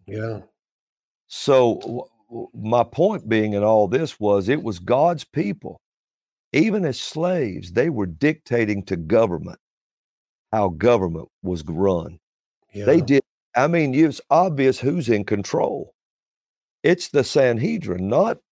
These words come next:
Speaker 2: Rome. It's the Sanhedrin that's in control. They're telling them everything they want them to do. And they did not want to be, uh, anything else but what they were.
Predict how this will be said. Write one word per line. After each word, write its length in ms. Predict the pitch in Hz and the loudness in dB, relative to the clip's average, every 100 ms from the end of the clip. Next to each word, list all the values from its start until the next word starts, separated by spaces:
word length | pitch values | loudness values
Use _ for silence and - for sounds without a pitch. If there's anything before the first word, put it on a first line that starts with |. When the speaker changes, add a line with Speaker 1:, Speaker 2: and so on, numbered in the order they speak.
| _ 117 | _ -2
Speaker 2:
Rome. 480 | 135 214 220 - 78 _ _ _ _ _ _ _ _ _ _ _ _ - | 0 0 -4 -8 -16 _ _ _ _ _ _ _ _ _ _ _ _ 0
It's 220 | 190 - | 0 0
the 140 | 160 | -4
Sanhedrin 800 | - 160 147 127 190 226 165 131 | 0 0 2 0 -2 -2 -2 -2
that's 200 | 107 - | -4 -4
in 140 | 101 | -6
control. 540 | - 82 - 82 - - _ _ _ _ _ _ | -6 -10 -8 -8 -8 -16 _ _ _ _ _ _
They're 200 | 120 180 | 0 2
telling 420 | - 160 151 143 127 | 2 2 2 2 0
them 160 | 107 - | -2 0
everything 800 | 139 165 156 170 175 156 143 143 | 2 2 0 -4 -4 -4 -4 -4
they 140 | 127 | -4
want 280 | 120 110 110 | -2 -2 -2
them 140 | 101 95 | -6 -6
to 120 | 95 | -6
do. 260 | 82 87 - _ _ _ _ _ _ _ _ _ - | -6 -12 -16 _ _ _ _ _ _ _ _ _ -6
And 140 | 104 | 0
they 120 | 101 | 0
did 400 | 92 73 160 185 | 0 2 4 4
not 300 | 151 160 147 | 2 -2 -2
want 580 | 120 139 110 76 _ - _ _ _ _ _ _ _ _ _ - | -2 -2 -2 -4 _ -20 _ _ _ _ _ _ _ _ _ -4
to 120 | 110 | -4
be, 460 | 87 110 98 85 - _ _ _ _ _ _ - | 2 2 2 0 -8 _ _ _ _ _ _ -16
uh, 260 | 92 85 - | -12 -12 -6
anything 540 | 123 123 120 123 113 107 | -2 -2 -2 -2 -2 0
else 300 | 120 92 - | 0 0 -4
but 160 | - | -10
what 240 | - 85 - | -6 -6 -4
they 100 | 90 | -6
were. 340 | 85 80 - | -4 -6 -8